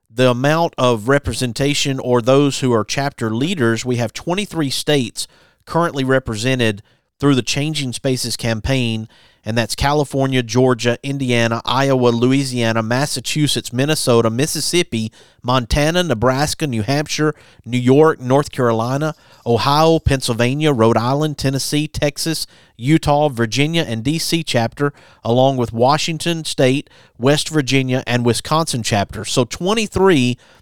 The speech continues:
out of the states in the union, and that is not even half at this point. So there is an issue of having more representation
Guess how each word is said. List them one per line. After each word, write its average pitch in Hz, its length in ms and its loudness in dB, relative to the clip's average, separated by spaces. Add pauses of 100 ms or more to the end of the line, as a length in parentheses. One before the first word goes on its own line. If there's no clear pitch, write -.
(200)
out 156 160 4
of 143 100 -2
the 127 80 2
states 165 400 -2
in 131 120 -2
the 120 60 -2
union, 120 540 0 (400)
and 123 400 0
that 160 260 2
is 131 160 -2
not 135 360 -2 (160)
even 143 260 0
half 180 340 -2
at - 120 -2
this 147 160 -2
point. 120 400 -2 (340)
So 151 260 4
there 143 200 4
is 170 400 2
an 143 100 -2
issue 143 460 0
of 131 260 4
having 131 400 0
more 147 240 4
representation 120 1000 0